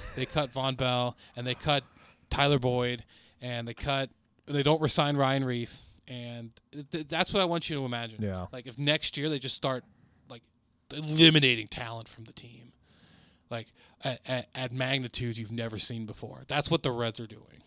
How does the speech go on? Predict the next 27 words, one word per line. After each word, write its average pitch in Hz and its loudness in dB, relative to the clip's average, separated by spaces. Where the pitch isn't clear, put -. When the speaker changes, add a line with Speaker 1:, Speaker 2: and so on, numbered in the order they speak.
Speaker 2:
It's, 127 -16
it's - -10
beyond 120 -2
ridiculous. 110 -10
Speaker 1:
Yeah, 120 4
I've 135 4
heard. 110 4
Speaker 2:
You 123 -8
heard 117 -4
what? 110 -6
Speaker 1:
I 113 0
said 107 2
I've 98 2
heard 101 4
they've, 98 0
they've, 104 -4
they've 104 -4
had 101 -2
a 113 -12
hell 123 2
of 104 2
a 95 0
time 98 -2
with 95 -6
their, 95 -6
their 98 -6
management. 95 -4